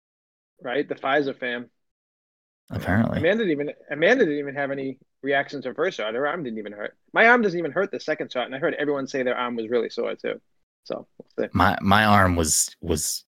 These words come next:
Speaker 2: I, I mean, I was just destroyed in general after the first shot, so hopefully, I'm, fingers crossed that next week when I get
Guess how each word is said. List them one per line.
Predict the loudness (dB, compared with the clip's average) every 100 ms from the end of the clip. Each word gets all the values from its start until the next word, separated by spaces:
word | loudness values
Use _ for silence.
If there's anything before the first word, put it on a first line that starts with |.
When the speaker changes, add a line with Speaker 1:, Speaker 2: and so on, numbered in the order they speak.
| _
Speaker 2:
I, | 2 4
I |
mean, | 4 4
I | 4
was |
just | 2 -2
destroyed | -2 0 0 0
in | -2
general | -2 -2
after | -2 -4
the | -6
first | -6 -2
shot, | -4 -4 -6
so | -6 -8 -12 -20 -20 _
hopefully, | 2 2 4 4 6 4
I'm, | 0 -2 -4 _ 4
fingers | 8 8 6
crossed | 4 4 4
that | 0 2
next | 0 -2 -2
week | -2 -2
when | -2
I | 0
get | 0